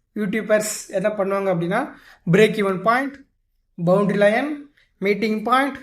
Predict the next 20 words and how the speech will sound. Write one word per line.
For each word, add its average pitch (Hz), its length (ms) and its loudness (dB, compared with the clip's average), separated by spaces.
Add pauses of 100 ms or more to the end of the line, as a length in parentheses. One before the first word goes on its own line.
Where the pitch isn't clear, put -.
(340)
இப்படி 190 220 0
பல 208 180 2
நேம்கள் 220 280 0
சொல்லுவாங்க. 175 680 -4 (240)
So, 220 180 -4
நம்ம 240 280 2
சொல்லக்கூடிய 233 560 -2
நேம் 208 200 -2
என்ன 185 280 -2
அப்படின்னா, 165 580 -4 (800)
so, 240 180 -2
ஸ்னைப்பர் 285 500 4
கேள்விப்பட்டிருப்பீங்களா 180 920 -2
எல்லாருமே? 151 400 -10 (840)
So, 196 240 -2
ஒரு 190 200 0
பெரிய 254 540 2
போர் 214 280 0
நடந்துக்கிட்டு 180 340 -2
இருக்கு. 160 420 -8